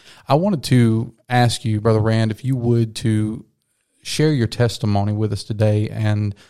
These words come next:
tell us a little bit about your history and, uh, how you've got to where you are now. I know it doesn't happen overnight,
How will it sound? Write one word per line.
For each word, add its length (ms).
tell 220
us 100
a 60
little 160
bit 100
about 400
your 140
history 680
and, 460
uh, 300
how 220
you've 280
got 360
to 100
where 160
you 220
are 400
now. 400
I 80
know 180
it 80
doesn't 240
happen 300
overnight, 580